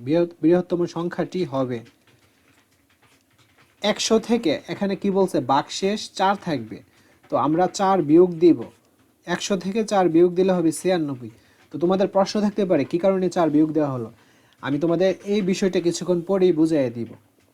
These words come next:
এখন আপাতত এটা স্কিপ রাখো। ছিয়ানব্বই ও একশো চুরাশিকে আমরা কি করব? চার দ্বারা বিয়োগ করব।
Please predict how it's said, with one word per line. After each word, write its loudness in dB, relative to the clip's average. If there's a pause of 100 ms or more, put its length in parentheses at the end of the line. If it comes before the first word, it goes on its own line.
(100)
এখন -8
আপাতত 0
এটা 0 (140)
স্কিপ -6
রাখো। -4 (760)
ছিয়ানব্বই 0
ও 0 (1400)
একশো 0 (120)
চুরাশিকে 2 (760)
আমরা 2
কি 0
করব? 2 (200)
চার 2
দ্বারা 4
বিয়োগ 6 (100)
করব। 0